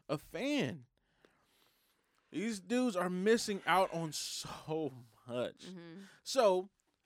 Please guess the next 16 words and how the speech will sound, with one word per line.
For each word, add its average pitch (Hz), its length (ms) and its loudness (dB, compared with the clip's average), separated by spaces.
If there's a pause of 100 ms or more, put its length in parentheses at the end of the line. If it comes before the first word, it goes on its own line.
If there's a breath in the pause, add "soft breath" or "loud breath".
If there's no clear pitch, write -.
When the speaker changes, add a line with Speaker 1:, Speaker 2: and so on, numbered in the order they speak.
(220)
Speaker 2:
shout 247 380 6
out 147 380 8 (840)
to 143 100 -6
Rick 127 240 -4
Scales, 127 560 -8 (160)
Dami 123 400 -6
Speaker 3:
Yeah. - 0 -
Speaker 2:
Young, 127 460 -6 (520)
um, 117 680 -4 (260)
Mickey 131 460 -6
Vale. 127 600 -2
Speaker 3:
All 190 240 -2
dope. 160 420 -8
Speaker 2:
Uh, 127 580 2
crazy, 143 760 0 (220 soft breath)
right? 147 400 2